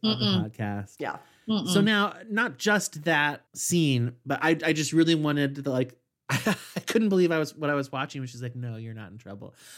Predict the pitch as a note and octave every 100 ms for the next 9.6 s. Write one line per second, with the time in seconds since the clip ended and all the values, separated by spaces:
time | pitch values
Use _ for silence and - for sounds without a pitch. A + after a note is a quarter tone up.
0 | - F#3 G#3 A3 A#3+ C4 A#3+ A#3 G#3 G3
1 | D#3+ - F3 D3 D3+ C#3 D#3+ E3 E3+ C#3+
2 | C3+ B2 B2+ B2 A#2 G#2+ G#2 G2+ G2+ G2+
3 | - - - - F3+ D3+ F#3 F#3 F#3 _
4 | - D#3 D3+ D#3 C#3+ D#3 C3 C3 A#2+ -
5 | A#2+ B2 A2+ G#2 G#2+ _ _ - C3+ C#3
6 | G3 F#3+ D#3+ F#3 F#3 E3+ E3 C#3+ D#3+ D3
7 | D3 D3 C#3 B2+ C3 C3 B2+ A#2 A#2 A2+
8 | A#2 A2 A2 A2 G2+ - B2 A2+ G#2 G2+
9 | - G2+ F#2+ F#2+ G2 -